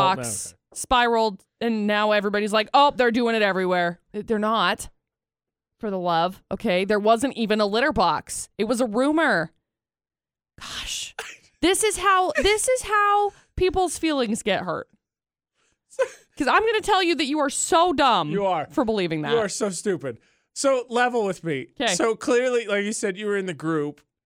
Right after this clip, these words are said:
Speaker 1: Yeah.
Speaker 2: that you got to see the post. And,
Speaker 1: Oh my
Speaker 2: and I
Speaker 1: gosh.
Speaker 2: made the, I made the point when we had the conversation about the helmets, right? Everybody had the purge 'cause of all the politics and crap on Facebook. And it's not totally worth it 'cause you get to see some of those crazy things you just get to laugh at.
Speaker 1: Uh-huh.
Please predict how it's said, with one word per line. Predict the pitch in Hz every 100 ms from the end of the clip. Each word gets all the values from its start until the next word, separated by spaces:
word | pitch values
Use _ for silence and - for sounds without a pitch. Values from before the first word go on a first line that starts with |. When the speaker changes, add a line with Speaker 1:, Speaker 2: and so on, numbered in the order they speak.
| _ _ 214
Speaker 1:
Yeah. | 190
Speaker 2:
that | 165 165 -
you | 170
got | 175 180
to | 180
see | - 185
the | 156
post. | - 156 135 135 - _ _ _ _ -
And, | 190 190 294
Speaker 1:
Oh | 233
my | 180
Speaker 2:
and | 165 196 190
I | 196
Speaker 1:
gosh. | 214
Speaker 2:
made | 240 214
the, | 240 185
I | 208
made | 220 226
the | 214
point | - 214 180
when |
we | 180
had | 190 180
the |
conversation | 170 196 180 175 180 175
about | 170 160
the |
helmets, | 151 160 151 151 -
right? | 151 151
Everybody | 147 143 156
had | 165 139
the |
purge | 135 151 147 151 131 -
'cause | 135
of | 131
all | 127
the |
politics | - - 127 135 139 135 127
and |
crap | 117 131 120
on | 123
Facebook. | 139 135 - 143 -
And | 147
it's | 139 135
not | 202 175 -
totally | 214 208 202
worth | 202 196
it | 196
'cause | 175 156
you |
get | 165 170
to |
see | 165 165
some | 185
of | 160
those | 147 -
crazy | 165 160 156
things | 156 160
you | 147
just | 143
get | 170
to | 143
laugh | 123 127 147 160
at. | 165 165 - 220
Speaker 1:
Uh-huh. | 202